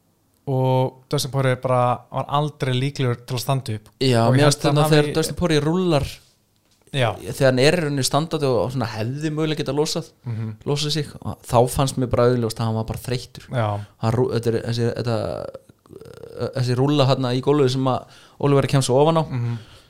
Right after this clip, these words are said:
Speaker 2: Mér fannst það svo voðalega slaft eitthvað hjá
Speaker 1: Já.
Speaker 2: Dustin. Og svo einhvern veginn ætlaði hann bara að halda gardinu í hvað, þetta
Speaker 1: Mhm.
Speaker 2: voru þrjár mínútur eða
Speaker 1: Já.
Speaker 2: eitthvað. Þú veist, þá var einhvern veginn, ég veit ekki, mér fannst það bara,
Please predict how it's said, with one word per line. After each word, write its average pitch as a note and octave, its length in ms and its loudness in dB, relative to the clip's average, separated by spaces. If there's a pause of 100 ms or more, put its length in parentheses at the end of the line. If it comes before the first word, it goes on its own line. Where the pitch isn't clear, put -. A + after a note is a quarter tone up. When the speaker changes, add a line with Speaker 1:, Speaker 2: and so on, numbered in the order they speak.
(360)
Speaker 2:
Mér A#2+ 180 2
fannst - 80 -4
það A2+ 160 4
svo G#2 200 -4
voðalega G#2+ 540 0
slaft - 280 -8
eitthvað G2+ 280 -6
hjá B2 100 0
Speaker 1:
Já. G2 300 -2
Speaker 2:
Dustin. A2 380 -4 (840)
Og - 120 -10
svo B2 240 2
einhvern A2+ 220 0
veginn A2+ 260 0 (1040)
ætlaði B2 160 0
hann A#2 100 2
bara A2 100 -4
að B2 40 2
halda B2+ 260 0
gardinu C3 440 2
í A2+ 40 0
hvað, A2+ 160 2
þetta G#2+ 120 -2
Speaker 1:
Mhm. - 20 -2
Speaker 2:
voru G#2 160 -4
þrjár A#2+ 240 2
mínútur C3 320 -2
eða A2 80 -2
Speaker 1:
Já. G#2+ 160 -2
Speaker 2:
eitthvað. G2+ 120 -8 (280)
Þú - 80 -16
veist, - 160 -8 (120)
þá G#2+ 300 0
var A#2+ 240 4
einhvern C3+ 180 -2
veginn, B2 260 0 (520)
ég A#2+ 60 -4
veit B2 120 -2
ekki, A2 200 0
mér A2 100 -2
fannst A#2+ 160 2
það C3 140 2
bara, C3+ 260 2